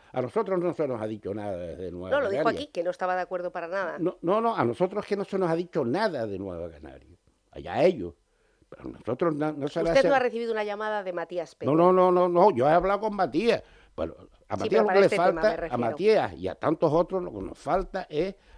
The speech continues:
Speaker 1: dialogar, debatir, hablar. Y después hablamos de los candidatos. Porque, claro, lo que no se puede expresar un proyecto es, "No, yo soy candidato y apóyenme". No,
Speaker 2: Este
Speaker 1: usted
Speaker 2: está
Speaker 1: está
Speaker 2: siendo uno de los grandes problemas.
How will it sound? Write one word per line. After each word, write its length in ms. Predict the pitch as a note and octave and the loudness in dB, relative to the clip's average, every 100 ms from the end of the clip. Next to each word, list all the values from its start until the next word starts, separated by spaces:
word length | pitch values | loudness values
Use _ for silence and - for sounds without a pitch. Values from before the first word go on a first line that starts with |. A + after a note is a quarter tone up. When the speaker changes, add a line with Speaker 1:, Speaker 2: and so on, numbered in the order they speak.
| - - | -20 -10
Speaker 1:
dialogar, 760 | G2+ A#2+ A#2 G#2+ C#3+ A#2+ G#2 _ _ | -4 0 0 -2 -2 -4 -8 _ _
debatir, 760 | G2 B2 A#2 G2+ C#3 C#3+ G2 _ _ _ | -6 -4 -4 -6 -4 -4 -6 _ _ _
hablar. 480 | F2+ D#2+ A2+ A2+ D#2+ _ _ _ - | -6 -2 2 2 0 _ _ _ 2
Y 80 | D3+ | 2
después 240 | D3+ B3 | 6 6
hablamos 320 | A#3+ B3 B3+ | 6 4 6
de 60 | A#3+ | 6
los 100 | A#3 | 4
candidatos. 880 | A#3 A3+ A3+ A3 A#3+ - - - _ _ _ | 0 -2 2 2 2 -4 -8 -12 _ _ _
Porque, 240 | - G#2 G2+ | -10 -6 -2
claro, 240 | D#3 G#3+ | 0 2
lo 80 | C#3 | 2
que 80 | C3 | 0
no 80 | |
se 100 | D3+ | 0
puede 160 | D3+ E3+ | 2 0
expresar 320 | D#3+ D#3 E3+ | 0 -2 0
un 80 | E3 | 0
proyecto 460 | E3+ E3 G3+ A#3+ C#4 | -2 -2 0 2 4
es, 180 | G3+ - | 4 2
"No, 80 | F#3 | 2
yo 140 | F3+ | 2
soy 160 | F3+ G3+ | 0 0
candidato 720 | - F#3 F3+ F#3+ A3+ A3+ D#4+ _ _ _ _ _ | 0 0 2 2 0 -4 -10 _ _ _ _ _
y 200 | - F3 | 2 10
apóyenme". 640 | E3 C#3+ E3 D3 F#3 A3+ D4 _ _ _ _ _ _ _ - | 10 10 6 8 4 0 -4 _ _ _ _ _ _ _ -20
No, 80 | - - | -20 -20
Speaker 2:
Este 200 | - F3+ | -6 -2
Speaker 1:
usted 140 | G#3 | 4
Speaker 2:
está 180 | A3+ A3+ | 4 2
Speaker 1:
está 100 | A3 | 2
Speaker 2:
siendo 240 | A3 A3 A#3+ | 2 4 6
uno 140 | G3 | 6
de 80 | F3+ | 4
los 140 | E3+ | 4
grandes 320 | F3 E3+ D#3+ | 2 0 -2
problemas. 680 | - E3 G3 G#3 D#3 - - | -6 0 0 0 -4 -10 -20